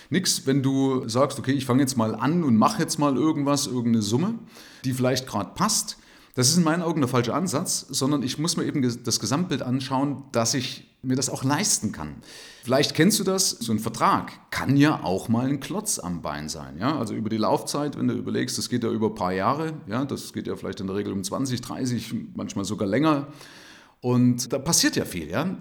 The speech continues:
Da läuft viel Wasser den Bach runter und da gibt's viele Wechselfälle, sowohl gewollte als vielleicht auch ungewollte, und auf die sollte man eingehen. Das heißt, ich sollte mir immer anschauen,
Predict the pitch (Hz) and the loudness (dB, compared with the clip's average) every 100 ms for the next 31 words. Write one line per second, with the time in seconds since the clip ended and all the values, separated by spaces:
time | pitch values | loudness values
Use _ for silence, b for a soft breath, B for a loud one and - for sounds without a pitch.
0 | - 110 117 117 123 131 135 - 156 175 | -6 -2 -2 -2 0 0 0 -6 -2 2
1 | 170 170 - 131 180 160 147 123 131 117 | 2 0 0 2 4 4 2 0 0 2
2 | 123 - 156 156 151 151 B B B B | 0 0 0 2 2 0 B B B B
3 | - 123 120 - 117 135 127 135 - 170 | -4 0 0 0 0 0 0 2 4 4
4 | - 127 135 135 131 120 110 113 113 110 | 0 0 0 0 0 -2 -4 0 2 2
5 | 117 147 139 123 - 117 107 110 147 170 | 4 2 2 0 0 -2 -2 -4 -2 0
6 | 151 135 139 127 131 127 131 143 131 139 | 0 0 0 0 0 -2 -4 -2 0 0
7 | 131 113 98 113 92 80 - 82 127 180 | 0 0 2 2 2 -2 -6 -4 -2 -2
8 | - - 113 123 110 143 180 139 160 160 | -4 0 0 2 0 0 0 0 -4 -4
9 | 151 165 | -4 -4